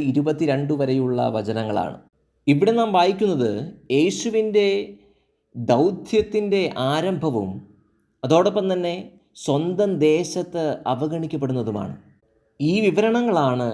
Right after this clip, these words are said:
ഇന്നത്തെ ധ്യാനം. യേശുവിൻ്റെ പരസ്യ ശുശ്രൂഷയുടെ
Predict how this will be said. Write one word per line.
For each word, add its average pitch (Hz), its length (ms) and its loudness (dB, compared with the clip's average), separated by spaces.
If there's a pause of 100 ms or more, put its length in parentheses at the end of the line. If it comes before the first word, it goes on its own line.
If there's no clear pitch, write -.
(200)
ഇന്നത്തെ 139 400 -2 (120)
ധ്യാനം. 104 460 -6 (1120)
യേശുവിൻ്റെ 233 540 2
പരസ്യ 214 400 0
ശുശ്രൂഷയുടെ 196 760 2